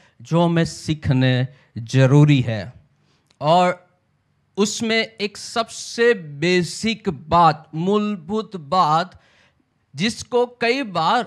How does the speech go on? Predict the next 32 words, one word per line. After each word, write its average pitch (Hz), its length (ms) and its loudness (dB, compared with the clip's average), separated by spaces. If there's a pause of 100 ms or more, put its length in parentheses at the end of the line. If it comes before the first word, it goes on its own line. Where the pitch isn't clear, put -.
विश्वासी 208 680 -2
जब 202 200 -2
अपने 220 260 -4
विश्वासी 190 720 -6
जीवन 175 360 -4
में 208 300 -6
आगे 180 320 2
बढ़ता 165 440 4
है, 156 340 -4 (360)
कोई 185 180 2
व्यक्ति 208 760 -2
प्रभु 190 260 2
यीशु 190 320 0
के 208 100 -6
पीछे 196 440 -4
के, 208 160 -6 (200)
पीछे 185 320 -2
चलने 202 400 -4
की 208 140 -4
शुरुआत 190 760 0
करता 170 360 -4
है, 226 240 -6 (320)
तब 220 180 2
ये 226 200 2
एक 233 180 -2
बेसिक 226 800 0
बात 214 420 0
को 226 140 -2
नहीं 208 440 -2
जानने 175 460 -4
के 180 180 -8
कारण 165 640 -2